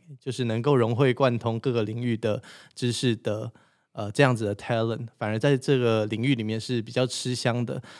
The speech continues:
所以像我来说，我自己有，呃，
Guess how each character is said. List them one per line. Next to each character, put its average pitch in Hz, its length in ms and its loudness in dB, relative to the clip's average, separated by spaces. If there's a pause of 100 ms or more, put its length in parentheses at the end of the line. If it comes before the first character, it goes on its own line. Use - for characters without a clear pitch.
(160)
所 - 180 2
以 151 80 6
像 165 240 4
我 117 140 2
来 104 180 0
说， 123 200 2
我 117 100 2
自 131 160 -4
己 113 220 -4
有， 110 320 -2 (300)
呃， 110 300 -10